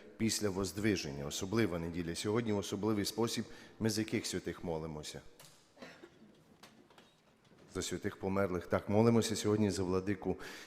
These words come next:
Мілана, тому що йому би виповнилося сімдесят один рік. Рівно рік тому назад на ювілей його семидесятирічний владика Ніл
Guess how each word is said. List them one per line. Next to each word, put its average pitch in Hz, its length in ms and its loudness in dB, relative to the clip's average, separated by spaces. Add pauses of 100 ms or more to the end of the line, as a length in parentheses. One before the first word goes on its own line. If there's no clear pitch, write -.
(120)
Мілана, 110 480 6
тому 101 300 0
що 90 440 0
йому 92 240 2
би 92 120 4
виповнилося 90 760 2
сімдесят 87 480 -2 (240)
один 92 340 2
рік. 87 180 -2 (360)
Рівно 104 380 6
рік 104 180 0
тому 98 300 0
назад 95 560 2
на 101 140 0
ювілей 90 680 2 (480)
його 98 240 2
семидесятирічний 92 1120 0
владика 90 640 -2 (200)
Ніл 95 440 0